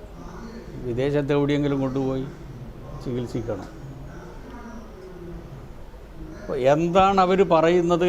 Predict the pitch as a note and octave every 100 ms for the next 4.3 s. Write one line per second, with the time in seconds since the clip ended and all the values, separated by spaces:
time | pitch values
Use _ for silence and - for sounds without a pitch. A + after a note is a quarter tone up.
0 | F3 E3 E3+ E3+ E3+ E3 E3 D#3+ D3+ C#3+
1 | C#3+ C#3 D#3 D#3 D3+ D3+ - - D3+ C3
2 | C3+ C#3+ C#3 B2 A#2 A2 G#2+ F2+ - -
3 | - - - - - - - - - -
4 | - - C3